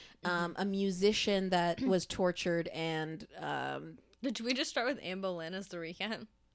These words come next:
Speaker 2: Yeah, just put, going up to Jane,
Speaker 1: Oh, cool.
Speaker 2: basically.
Speaker 1: Well,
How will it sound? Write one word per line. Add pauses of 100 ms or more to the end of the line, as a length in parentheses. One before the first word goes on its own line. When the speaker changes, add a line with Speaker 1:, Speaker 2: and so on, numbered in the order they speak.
(180)
Speaker 2:
Yeah,
just
put, (720)
going
up
to
Jane, (160)
Speaker 1:
Oh,
cool.
Speaker 2:
basically.
Speaker 1:
Well,